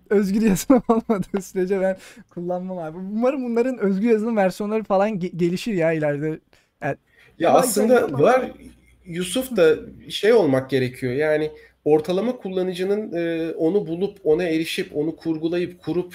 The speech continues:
Speaker 2: çalışır hale getirmesi, e, hiç kolay olmuyor. Alexa böyle
Speaker 1: Hı.
Speaker 2: hap gibi karşısına geldiği için zaten oradan tavlıyorlar insanları. Yani
Speaker 1: Evet.
Speaker 2: ben öyle düşünüyorum.
Speaker 1: Maalesef. Biraz daha böyle satış,
Speaker 2: Oradan.
Speaker 1: işte bu topluluğun biraz daha satış yapması lazım gibi. Hatta şey,
Speaker 2: Yoksa,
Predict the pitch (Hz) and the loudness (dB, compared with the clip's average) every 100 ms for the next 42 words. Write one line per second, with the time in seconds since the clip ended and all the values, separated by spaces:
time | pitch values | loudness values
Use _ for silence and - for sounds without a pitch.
0 | - - 156 156 180 175 165 165 165 165 | -12 -4 -4 -2 -4 0 0 0 -4 -4
1 | 165 175 170 214 202 - _ _ - 147 | -2 -2 2 2 2 -4 _ _ -4 2
2 | 143 139 202 - 180 190 175 160 135 120 | 2 0 -6 -2 2 4 6 6 6 4
3 | 117 156 170 180 175 170 151 156 147 170 | 2 2 0 -2 0 0 2 -2 -2 -6
4 | 160 160 160 165 - 170 165 165 180 180 | -6 -6 -8 -8 -2 0 2 0 -2 -4
5 | 214 202 175 196 190 208 175 139 127 117 | -2 0 2 4 4 4 2 4 2 2
6 | 120 117 117 117 117 - - 58 _ _ | 0 0 0 -2 -8 -14 -18 -20 _ _
7 | - 131 - 156 135 135 127 120 - - | -16 -14 -6 -2 0 0 -2 -6 -10 -18
8 | _ _ 147 147 139 131 139 _ _ _ | _ _ -6 -4 -6 -8 -16 _ _ _
9 | _ - 165 175 185 214 202 202 - 170 | _ -8 2 4 6 4 4 0 -2 -4
10 | 208 - - - 160 143 175 170 _ _ | -4 -8 -14 -6 -4 -4 -8 -12 _ _
11 | _ _ _ _ _ _ _ _ - 165 | _ _ _ _ _ _ _ _ -8 -6
12 | - 190 196 180 165 180 170 165 - 165 | -4 -4 0 0 0 -2 -6 -12 -10 -10
13 | 143 160 - 156 151 156 156 156 - 196 | -8 -10 -6 -6 -6 -4 -4 -4 0 0
14 | - 202 156 - - | 2 2 2 -6 -10